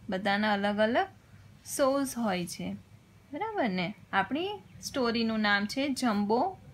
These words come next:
meets મોન્ટી. જમ્બો એટલે કે આપણો hero, એ છે એલિફન્ટ. મિત્રો,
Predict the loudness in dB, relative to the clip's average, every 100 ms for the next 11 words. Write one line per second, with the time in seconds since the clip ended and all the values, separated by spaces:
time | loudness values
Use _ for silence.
0 | -2 2 0 -2 -8 -16 -18 -10 2 6
1 | 6 4 -2 -4 -6 -12 -20 -20 -12 -8
2 | -2 0 2 2 2 2 2 0 -6 -4
3 | -6 -4 -4 -2 0 -2 -4 -6 -8 -6
4 | -2 -2 -2 -2 -2 0 2 2 2 0
5 | -4 -14 -20 -10 -4 -4 -2 -2 2 2
6 | 2 -2 -14 -20 -8 4 4 4 0 0
7 | 2 4 4 2 -2 -8 -20 -20 -20 -20
8 | -20 -20 -20 -20 -20 -20 -20 -20 -20 -20
9 | -14 -2 -2 0 0 2 0